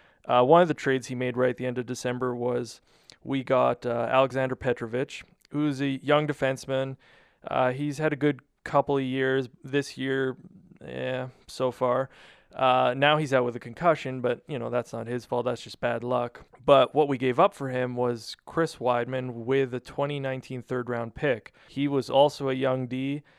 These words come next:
Uh, he was with the Oilers for only five games and had two assists and a minus two.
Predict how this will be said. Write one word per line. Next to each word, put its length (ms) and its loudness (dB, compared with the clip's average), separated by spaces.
Uh, 320 2
he 200 -6
was 160 -4
with 120 -2
the 80 2
Oilers 260 2
for 120 -2
only 180 -2
five 360 2
games 460 -6
and 120 -6
had 260 -4
two 160 -6
assists 520 -6
and 120 -6
a 20 -8
minus 420 -4
two. 380 -8